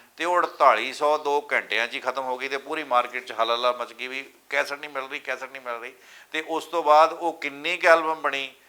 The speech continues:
ਤੇ ਕੰਪਨੀ ਨੇ ਵੀ ਹੱਥ ਖੜੇ ਕਰ ਦਿੱਤੇ ਵੀ ਚਾਰ ਚਾਰ ਜਗ੍ਹਾ ਤੋਂ ਮਾਲ ਬਣ ਕੇ ਆ ਰਿਹਾ, ਤਾਂ ਵੀ ਸਾਡੇ ਕੋਲ ਮਾਲ ਪੂਰਾ ਨਹੀਂ ਹੋ ਰਿਹਾ। ਔਰ ਜਿੰਦੇ ਐਲਬਮ ਨੇ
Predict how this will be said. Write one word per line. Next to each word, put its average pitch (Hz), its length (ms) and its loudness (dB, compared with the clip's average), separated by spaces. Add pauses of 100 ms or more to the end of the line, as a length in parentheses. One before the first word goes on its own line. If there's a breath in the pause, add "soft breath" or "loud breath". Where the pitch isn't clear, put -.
(160 soft breath)
ਤੇ 151 80 -10
ਕੰਪਨੀ 151 380 0
ਨੇ 160 80 -4
ਵੀ 151 100 0
ਹੱਥ 139 160 -4
ਖੜੇ 131 160 -4
ਕਰ 123 160 -2
ਦਿੱਤੇ 123 280 -8
ਵੀ 143 380 -8
ਚਾਰ 131 260 6
ਚਾਰ 139 220 0
ਜਗ੍ਹਾ 135 240 -2
ਤੋਂ 143 140 -6
ਮਾਲ 117 260 4
ਬਣ 117 200 -2
ਕੇ 117 180 -4
ਆ 98 120 2
ਰਿਹਾ, 113 220 -2
ਤਾਂ 131 220 -2
ਵੀ 143 80 -10
ਸਾਡੇ 120 200 -8
ਕੋਲ 117 120 -14
ਮਾਲ 95 200 -4
ਪੂਰਾ 95 240 -12
ਨਹੀਂ 92 160 -18
ਹੋ 90 80 -14
ਰਿਹਾ। 95 140 -8 (380 loud breath)
ਔਰ 113 180 0
ਜਿੰਦੇ 117 360 -2
ਐਲਬਮ 117 400 0
ਨੇ 120 340 -4